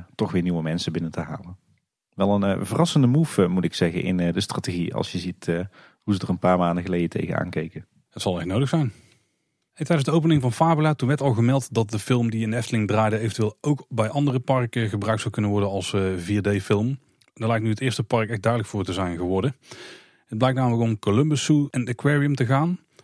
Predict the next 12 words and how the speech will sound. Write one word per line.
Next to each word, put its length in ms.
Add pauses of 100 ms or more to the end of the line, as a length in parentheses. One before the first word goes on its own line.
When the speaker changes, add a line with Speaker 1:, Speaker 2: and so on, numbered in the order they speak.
(240)
Speaker 2:
Daar 160
gaat, 220
eh, 160
de 80
Fabula-film 520
draaien 260
als 140
The 80
Bear 280
and 100
the 60
Squirrel. 480